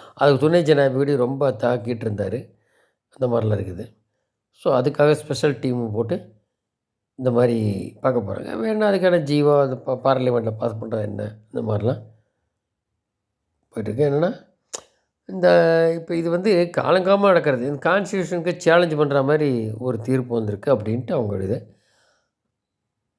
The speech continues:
மேற்கொண்டு அதை என்ன பண்றாங்கன்றது பார்க்கலாம்.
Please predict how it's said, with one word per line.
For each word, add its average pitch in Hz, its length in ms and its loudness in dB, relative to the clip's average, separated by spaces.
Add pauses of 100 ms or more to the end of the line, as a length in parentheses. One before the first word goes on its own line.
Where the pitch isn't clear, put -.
(960)
மேற்கொண்டு 139 440 2
அதை 117 200 2
என்ன 117 300 0 (280)
பண்றாங்கன்றது 101 640 -6 (1300)
பார்க்கலாம். 107 560 -6